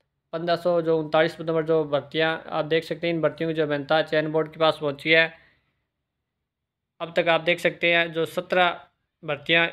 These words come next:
या उसकी अभ्यर्थना पहुंच चुकी है यहाँ पर बोर्ड के पास।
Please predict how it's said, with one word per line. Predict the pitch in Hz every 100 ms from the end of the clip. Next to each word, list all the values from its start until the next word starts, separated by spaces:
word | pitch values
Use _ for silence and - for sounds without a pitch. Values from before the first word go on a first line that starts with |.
| -
या | 170 160 151
उसकी | 180 170 175
अभ्यर्थना | 156 147 143 165 160 - _ _ _
पहुंच | 151 147
चुकी | - 175
है | 160
यहाँ | 143
पर | 156 160 - _ _
बोर्ड | 156 156 156
के |
पास। | 160 160